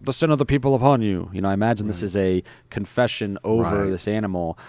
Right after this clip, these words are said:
Speaker 1: of all of those things
Speaker 2: Right.
Speaker 1: and then sending it off, you know, outside the camp.
Speaker 2: Yeah.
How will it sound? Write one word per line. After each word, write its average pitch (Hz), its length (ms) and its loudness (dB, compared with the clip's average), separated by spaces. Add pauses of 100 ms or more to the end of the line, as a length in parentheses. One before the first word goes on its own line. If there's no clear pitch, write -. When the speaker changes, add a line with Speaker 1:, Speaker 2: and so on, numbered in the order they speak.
(120)
Speaker 1:
of 85 140 -2
all 101 160 4
of 92 80 0
those 78 180 -6
things 87 480 0
Speaker 2:
Right. 82 340 -6
Speaker 1:
and 92 140 -2
then 87 80 0
sending 98 400 2
it 85 80 -4
off, 87 540 -4
you 98 100 -4
know, 78 260 -2 (200)
outside 90 400 2
the 80 80 -10
camp. 80 340 -4 (140)
Speaker 2:
Yeah. 87 320 -4